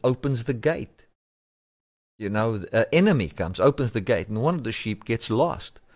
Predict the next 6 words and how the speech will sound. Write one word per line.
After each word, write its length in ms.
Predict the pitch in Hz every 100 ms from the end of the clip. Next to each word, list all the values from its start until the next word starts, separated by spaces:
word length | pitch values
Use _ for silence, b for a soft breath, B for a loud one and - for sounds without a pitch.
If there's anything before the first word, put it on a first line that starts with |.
| b b
Would 320 | - 180 254 -
there 140 | 151
be 220 | 127 139
any 140 | 156 185
merit 680 | 139 151 165 98 - - _ _ _ _ _ _ -
in 400 | 131 127 123